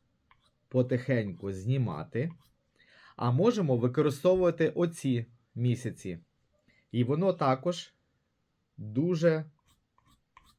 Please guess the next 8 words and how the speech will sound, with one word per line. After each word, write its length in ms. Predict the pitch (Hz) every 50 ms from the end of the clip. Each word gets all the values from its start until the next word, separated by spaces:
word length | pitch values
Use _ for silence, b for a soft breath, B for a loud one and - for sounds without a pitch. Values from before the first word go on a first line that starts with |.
| _ _ - - _ _ _ _ _ _ _ _ _ _ _ _ _ -
ну, 160 | 131 180 165
мені 280 | 113 120 147 170 190 180
даже 260 | 151 160 147 139 147
подобається 560 | 123 139 139 151 147 139 139 135 131 - 127
більше 380 | 120 120 135 131 127 - 127 117
от, 280 | 113 113 104 - -
е, 380 | 110 104 101 101 98 98 98 92
отакий. 560 | 101 110 113 113 120 117 - - 82 69 67